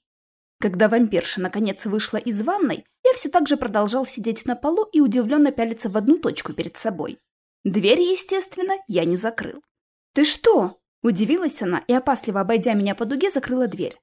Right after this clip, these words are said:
"Ты что?" "Нечего было меня ронять. Я ничего", — честно ответил я, продолжая смотреть в одну точку. Сил не было даже на то, чтобы поднять взгляд. "Ты чем тут занимался?" — подозрительно поинтересовалась Алиса, подняв меня за шкирку.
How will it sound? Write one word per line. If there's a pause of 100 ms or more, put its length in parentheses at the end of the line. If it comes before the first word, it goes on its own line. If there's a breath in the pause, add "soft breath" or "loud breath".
(340)
"Ты
что?" (440)
"Нечего
было
меня
ронять. (300)
Я
ничего", — (240)
честно
ответил
я,
продолжая
смотреть
в
одну
точку. (300)
Сил
не
было
даже
на
то,
чтобы
поднять
взгляд. (320)
"Ты
чем
тут
занимался?" — (300)
подозрительно
поинтересовалась
Алиса,
подняв
меня
за
шкирку.